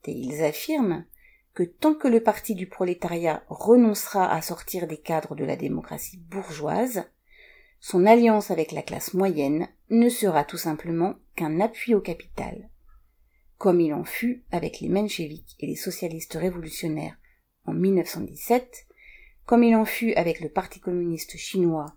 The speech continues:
en mille neuf cent vingt-cinq vingt-sept, comme cela se passe maintenant avec les fronts populaires entre guillemets d'Espagne, de France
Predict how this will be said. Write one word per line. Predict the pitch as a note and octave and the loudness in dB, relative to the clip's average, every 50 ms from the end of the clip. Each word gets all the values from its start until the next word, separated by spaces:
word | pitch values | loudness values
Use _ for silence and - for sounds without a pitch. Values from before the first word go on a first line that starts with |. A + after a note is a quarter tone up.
| _ _ _ _ _ _ _ | _ _ _ _ _ _ _
en | - E3+ E3 | -2 0 0
mille | E3 D#3 D#3+ | 0 0 -2
neuf | D#3 - | -6 -8
cent | - D3+ | -8 -10
vingt-cinq | - G2+ F#3+ - - - G3 G#3+ A#3+ A#3+ - - | -8 -8 -8 -8 -4 -2 0 0 0 -2 -6 -14
vingt-sept, | D#3+ D#3+ D#3 C3+ C3+ - - - D3+ - - _ _ - - - _ _ _ _ - - - - _ _ _ _ | -6 -4 -4 -4 -4 -6 -8 -8 -8 -10 -10 _ _ -20 -20 -20 _ _ _ _ -20 -20 -20 -20 _ _ _ _
comme | - - D3 C3+ | -6 -4 -2 -2
cela | - - F3+ D#3+ D3+ D#3 | -2 -2 0 0 0 0
se | - - E3+ | 0 -4 -6
passe | - - D3+ D#3 - - | -6 -6 -6 -6 -6 -4
maintenant | D3+ C#3 D3 - E3 D#3+ D3 - - - - - - - | -6 -6 -4 -6 -4 -4 -4 -4 -4 -4 -4 -6 -4 -2
avec | - F#3 E3 E3 D#3+ D#3+ - - | 0 0 2 2 0 0 0 -6
les | F3+ E3 D#3+ E3+ - _ - | -6 -6 -6 -6 -8 _ -14
fronts | - - - - - A#3 A3+ | -10 -8 -8 -2 2 2 2
populaires | G#3+ - F3+ E3+ - - F3 D#3+ E3 D#3+ D#3 D#3+ | 2 0 -4 -8 -6 -8 -4 -2 -2 -2 -2 -4
entre | D3 - - | -8 -8 -12
guillemets | - - D#3+ D#3 D#3+ F3 - - - _ - | -16 -14 -10 -8 -6 -6 -6 -8 -10 _ -4
d'Espagne, | F#3+ A3+ A3 - - - - - - D#3+ E3+ E3 - - _ _ _ _ _ _ _ | 4 4 4 4 4 -2 -4 -4 -4 -2 -2 -4 -4 -6 _ _ _ _ _ _ _
de | - A#3 G#3 B3 A3+ | -4 2 4 4 4
France | - - - D#3+ E3 E3+ - - - - - | 4 2 -4 -4 -6 -6 -6 -8 -12 -14 -18